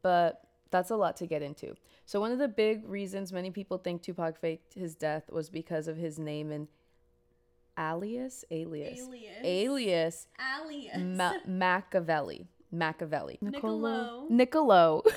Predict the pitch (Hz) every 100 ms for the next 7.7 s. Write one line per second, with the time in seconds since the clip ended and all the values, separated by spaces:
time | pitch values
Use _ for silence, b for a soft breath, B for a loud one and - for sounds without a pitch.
0 | 539 403 - 453 508 - 254 262 277 349
1 | 349 330 254 277 294 294 285 277 247 226
2 | 240 214 208 208 254 - 190 175 165 151
3 | 143 147 170 - _ _ _ _ _ _
4 | - 233 214 202 196 185 196 185 185 180
5 | 180 175 160 180 262 254 233 311 196 196
6 | 175 214 202 254 220 196 185 - 180 180
7 | 170 - 190 175 165 151